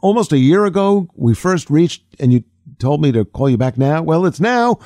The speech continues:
and I'd like to talk to you now. How about Tuesday at three?" Something like that. So I'm restarting an old account. I'm reinvigorating, I'm re-, uh, beginning a sale that had started before,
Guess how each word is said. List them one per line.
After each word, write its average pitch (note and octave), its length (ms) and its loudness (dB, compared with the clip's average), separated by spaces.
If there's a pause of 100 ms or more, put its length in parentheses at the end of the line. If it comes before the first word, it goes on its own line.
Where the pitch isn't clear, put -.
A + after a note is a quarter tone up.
(140)
and D#3 160 0
I'd C#3+ 100 -2
like C3+ 160 -2
to A#2 60 -10
talk A#2+ 280 -2
to A#2 60 0
you G#2+ 40 2
now. G#2+ 140 0
How G2+ 80 0
about G2+ 200 -4
Tuesday A2+ 300 0
at F2+ 120 -6
three?" E2+ 320 -12
Something B2 380 -2
like F#2 260 -6
that. - 280 -16 (540)
So C#3+ 240 -2
I'm C3 340 2
restarting F#3 1040 0
an C3 160 -2
old D3 500 0 (240)
account. A#2 520 -4
I'm A#2+ 400 2
reinvigorating, D3 1600 0
I'm G#2+ 460 -2
re-, D#3 600 0 (160)
uh, E2+ 200 -20
beginning A2 640 -2 (260)
a G#2+ 80 -2
sale C#3 500 -2
that A2 160 -2
had E3 240 -4
started C4 480 -2
before, - 580 -8